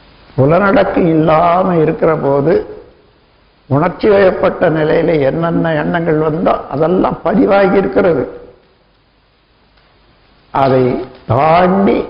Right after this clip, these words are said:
இப்போ குண்டலினி சக்தி மீதே மனம் வைக்கிற போது, அது எங்கே இருந்து மனமாக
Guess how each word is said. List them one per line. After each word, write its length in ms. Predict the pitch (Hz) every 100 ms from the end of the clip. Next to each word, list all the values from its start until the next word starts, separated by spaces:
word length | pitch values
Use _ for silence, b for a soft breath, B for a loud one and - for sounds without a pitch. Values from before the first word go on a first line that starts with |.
| -
இப்போ 640 | - 175 - 147 139 - - - _ _ _ _ _ _ _ _ _ _ -
குண்டலினி 680 | 156 175 208 214 202 190 -
சக்தி 320 | 180 - 190
மீதே 540 | 180 180 180 180 185
மனம் 460 | 185 156 151 170 170
வைக்கிற 360 | 160 156 143
போது, 600 | 131 123 127 160 202 - - _ _ _
அது 240 | - 143 131
எங்கே 380 | 143 180 - 240
இருந்து 340 | 415 240 233
மனமாக 800 | 180 165 185 185 185 175 202